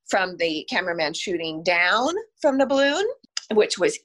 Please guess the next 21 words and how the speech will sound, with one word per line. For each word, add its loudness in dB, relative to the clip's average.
incredible. 2
You -2
could 0
see -4
all 4
of -2
Palm -2
Springs. -8
You -14
could -8
see -8
all 2
the 0
mountain 0
ranges. -8
We 0
are 0
way 0
high -2
above 0
everything. -2